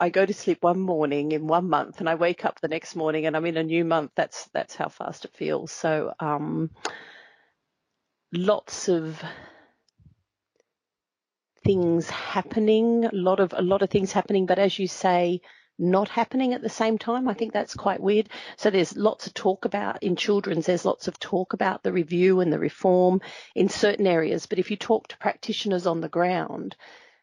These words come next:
one, they haven't had a chance really to read it yet, and two,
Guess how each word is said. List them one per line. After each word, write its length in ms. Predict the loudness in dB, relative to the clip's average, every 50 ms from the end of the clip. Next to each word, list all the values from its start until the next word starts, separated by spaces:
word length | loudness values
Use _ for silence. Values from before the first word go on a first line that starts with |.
| _ _ _ _ _ _ _ _ _ _ _ -8
one, 320 | -2 2 2 2 4 2
they 120 | 2 0 0
haven't 220 | 0 -2 -4 -4
had 160 | -4 -4 -4
a 40 | -6
chance 400 | -6 -4 -4 -4 -4 -4 -4 -6
really 220 | -4 -4 -4 -6 -8
to 140 | -10 -8
read 280 | -4 -2 0 0 0 0
it 120 | -2 -2 0
yet, 400 | 0 0 0 -2 -4 -6 -8 -16 -18 -20 -20 -20 -20 -16 _ 0
and 260 | 2 2 2 0 -2 -4
two, 540 | -6 -4 -2 0 0 2 2 2 0 0